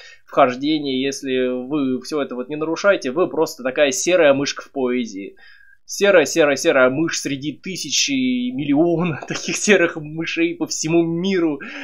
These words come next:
А, да, потрясающе. А, но все равно это хоть какие-то критерии в данном случае. Но при том они, кстати, могут, опять же, нарушаться, поэтому, ну, как бы, лол. Ну, вот ты, ты овладел ритмом. А Блок <laughs> плевал на ритм.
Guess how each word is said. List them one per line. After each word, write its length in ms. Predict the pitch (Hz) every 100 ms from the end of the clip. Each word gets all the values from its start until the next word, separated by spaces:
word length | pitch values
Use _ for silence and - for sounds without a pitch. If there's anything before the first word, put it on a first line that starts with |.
| 233 -
А, 460 | 143 131 127 127
да, 480 | 117 135 131 117 107 _ _ _ _ -
потрясающе. 920 | - 165 151 131 135 117 113 - 98 - - _ _ _ _ _ _ _ _ _ _ _ _ - -
А, 340 | 143 131 117 -
но 120 | 269
все 180 | - 202
равно 300 | 170 208 196
это 140 | 175
хоть 160 | 180 -
какие-то 380 | 160 170 127
критерии 480 | 113 127 127 120 110
в 60 | 107
данном 260 | 113 113
случае. 420 | 110 120 - - -
Но 140 | 247
при 140 | - 170
том 160 | 175
они, 120 | 160
кстати, 240 | 165 151 143
могут, 200 | 160 143
опять 260 | 143 -
же, 80 | 147
нарушаться, 560 | 147 156 156 226 226 -
поэтому, 420 | - 143 160 143
ну, 260 | 143 143 - _ -
как 180 | - 160
бы, 60 | 151
лол. 520 | 160 151 147 143 139
Ну, 100 | 170
вот 260 | 233 196 196
ты, 340 | 170 165 151 - - -
ты 100 | -
овладел 460 | 233 175 156 165 165
ритмом. 580 | 139 135 131 120 117 - - -
А 120 | 120
Блок 360 | 196 233 220 - - - -
<laughs> 120 | 214
плевал 480 | 196 175 135 151 147
на 180 | 143 139
ритм. 360 | 135 127 135